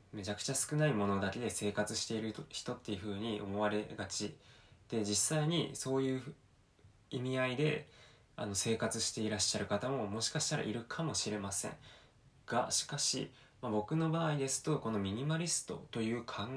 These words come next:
え方はですね、とにかく物を減らすではなくて、今の自分の環境、今の自分の生活している状況だったり、まあ、働き方だっ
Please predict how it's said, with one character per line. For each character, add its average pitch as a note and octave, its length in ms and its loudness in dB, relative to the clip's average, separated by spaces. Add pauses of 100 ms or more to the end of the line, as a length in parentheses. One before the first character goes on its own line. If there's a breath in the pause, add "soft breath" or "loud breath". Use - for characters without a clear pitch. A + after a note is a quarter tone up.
え C3 220 0
方 - 460 -6 (440 loud breath)
は A2+ 140 0
で G2+ 60 0
す - 160 0
ね、 F#2 280 -4 (440 loud breath)
と G3+ 120 0
に G3 100 4
か - 120 -2
く - 120 -4
物 G#2 240 2
を B2+ 60 0
減 G2 140 -4
ら A2+ 80 -2
す - 340 -2 (140)
で A2 140 -2
は G2 120 0
な F#2+ 100 -2
く - 120 -10
て、 G2+ 380 -2 (400 loud breath)
今 E3+ 240 0
の C#3+ 100 0
自 G#2 200 2
分 B2+ 300 -2
の C3+ 240 0
環 G#2 260 -6
境、 A2+ 320 -6 (160)
今 C#3+ 200 0
の G#2+ 60 2
自 G2+ 160 0
分 A2+ 220 -2
の A2+ 60 -2
生 B2+ 240 -2
活 - 300 -4
し - 140 0
て B2 100 -6
い A#2 120 -2
る C3 280 0 (720 soft breath)
状 A#2 240 2
況 A#2 280 -2
だ A2+ 100 0
っ A2+ 60 -6 (120)
た - 100 -6
り、 - 240 -2 (600)
ま G#2+ 100 -8
あ、 - 20 -8
働 A2+ 420 -2
き - 60 -16
方 A2 260 -2
だ G#2 100 2
っ G2+ 80 -2